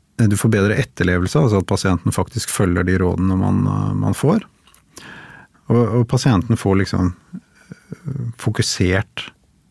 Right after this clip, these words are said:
eh, hva er det man egentlig ønsker å, å diskutere.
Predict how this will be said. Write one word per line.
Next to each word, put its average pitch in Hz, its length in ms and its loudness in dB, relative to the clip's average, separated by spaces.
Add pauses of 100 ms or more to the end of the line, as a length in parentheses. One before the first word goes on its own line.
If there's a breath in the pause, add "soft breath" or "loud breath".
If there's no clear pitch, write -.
(140)
eh, - 320 -8 (300)
hva 95 320 2
er 82 40 2
det 82 80 2
man 92 140 4
egentlig 87 300 0
ønsker 90 340 -2
å, 92 80 0 (720 loud breath)
å - 80 -2
diskutere. - 600 -2